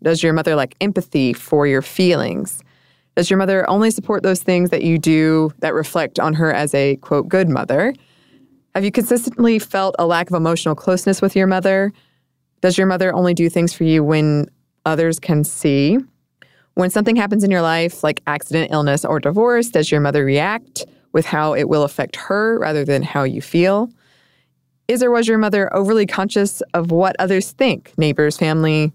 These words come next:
friends, coworkers? Does your mother blame things on you or others rather than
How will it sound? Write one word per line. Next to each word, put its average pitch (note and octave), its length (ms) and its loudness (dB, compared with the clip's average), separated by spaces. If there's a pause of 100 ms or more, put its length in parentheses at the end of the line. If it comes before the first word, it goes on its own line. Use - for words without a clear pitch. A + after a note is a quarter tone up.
friends, D3 460 -2
coworkers? - 800 -4 (600)
Does F3+ 120 0
your F3+ 120 2
mother F3+ 280 2
blame D#3+ 280 0
things D3 360 0
on C3+ 140 0
you A3+ 160 2
or C#3+ 140 0
others F#3+ 500 0
rather E3+ 300 0
than E3 320 0